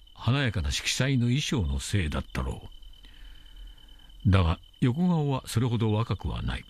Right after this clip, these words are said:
四十に近い年齢。いや、もう少し上かな。私はわけもなく、かすかな違和感を覚えた。女は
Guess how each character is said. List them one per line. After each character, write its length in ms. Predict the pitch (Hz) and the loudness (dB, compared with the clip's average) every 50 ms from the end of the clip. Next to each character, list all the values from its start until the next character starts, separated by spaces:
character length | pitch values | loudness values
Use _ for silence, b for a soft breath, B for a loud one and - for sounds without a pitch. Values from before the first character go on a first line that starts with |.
| - - - - - - - - - b b b b b b b b b b b b b - - - - - | -20 -20 -20 -20 -20 -20 -20 -20 -20 b b b b b b b b b b b b b -20 -20 -20 -18 -10
四 240 | - - - - 92 95 | -6 -2 2 4 4 6
十 260 | 104 123 127 123 110 92 | 6 6 4 4 4 2
に 160 | 80 65 62 | 0 0 -2
近 280 | - - - - 82 | -4 -4 -2 0 0
い 100 | 78 78 | 2 2
年 340 | 71 69 65 65 69 78 78 | 2 2 2 2 4 2 2
齢。 280 | 69 67 65 - - - - - - - - - - - - - - - - - - - - - - | 2 0 -4 -6 -8 -12 -16 -20 -20 -20 -20 -20 -20 -20 -20 -20 -20 -20 -20 -20 -20 -20 -18 -12 -10
い 40 | |
や、 100 | - - - - - - - | -10 -10 -10 -14 -20 -12 -6
も 260 | - - 76 67 - | -2 0 0 0 0
う 40 | 104 | -2
少 180 | - - - 123 | -2 -2 0 0
し 160 | - - - - | 0 0 -2 0
上 160 | 82 82 85 | 2 2 2
か 140 | 87 - - | 4 4 2
な。 440 | - - 117 - 107 104 76 - - - - B B B B B B B B B B B B B B B B B B B B B B - - - - - - - - - - - | 2 0 0 0 -2 -2 -2 -2 -6 -12 -20 B B B B B B B B B B B B B B B B B B B B B B -20 -20 -20 -20 -20 -20 -20 -20 -20 -8 -2
私 300 | - 87 82 82 - - | 2 2 4 4 4 4
は 160 | 80 80 87 | 4 4 4
わ 140 | 90 95 113 | 2 2 0
け 80 | 95 107 | 0 0
も 120 | 85 76 | 0 2
な 140 | 78 82 76 | 2 0 0
く、 220 | - - 71 69 B B B B B B - - - - | -2 -4 -6 -6 B B B B B B -20 -20 -18 -8
か 140 | - - 127 | -4 -2 -2
す 100 | - - | -2 0
か 100 | - 87 | -2 -2
な 100 | 69 60 | 0 0
違 140 | 64 69 82 | 0 2 2
和 100 | 110 - | 2 2
感 380 | - - 80 65 67 62 57 58 | 0 -2 -2 0 0 -2 -2 -4
を 60 | 60 | -4
覚 160 | - - - | -4 -4 -4
え 60 | 113 | -4
た。 180 | - - - - - - - - - - - - - - - - - - - - - - - - - - - - - - - - - - - - - - - - - - - - - - - - - | -4 -6 -8 -10 -12 -16 -18 -18 -18 -20 -20 -20 -20 -20 -20 -20 -20 -20 -20 -20 -20 -20 -20 -18 -18 -20 -20 -20 -20 -20 -20 -18 -18 -18 -18 -18 -18 -18 -18 -20 -20 -20 -20 -20 -20 -20 -20 -4 2
女 300 | - 90 101 107 101 95 | 6 8 8 8 8 6
は 320 | 87 76 67 71 73 - | 4 2 0 -2 -6 -8